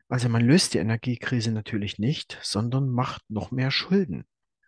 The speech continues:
Und das macht vielleicht sogar Sinn, denn wenn Sie sich angucken, Italien, Frankreich, Griechenland, diese Länder haben viel mehr Schulden im Verhältnis zum B I P.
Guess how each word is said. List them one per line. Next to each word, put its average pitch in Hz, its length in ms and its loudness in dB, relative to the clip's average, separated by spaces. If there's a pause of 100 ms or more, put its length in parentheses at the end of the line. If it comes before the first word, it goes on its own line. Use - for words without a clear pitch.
(120)
Und 143 160 0
das 123 140 0
macht 143 180 -2
vielleicht 131 260 -2
sogar 123 240 -2
Sinn, 147 300 2
denn 123 160 0
wenn 127 100 -2
Sie 120 80 -6
sich 113 240 -6
angucken, 139 480 -4
Italien, 131 880 -2
Frankreich, 123 720 -2
Griechenland, 113 580 -2
diese 120 200 2
Länder 131 280 0
haben 127 200 -2
viel 175 280 -4
mehr 151 440 -4 (200)
Schulden 151 460 4
im 123 120 -4
Verhältnis 127 480 -4
zum 127 200 -4
B 117 220 -2
I 123 120 -6
P. 156 420 0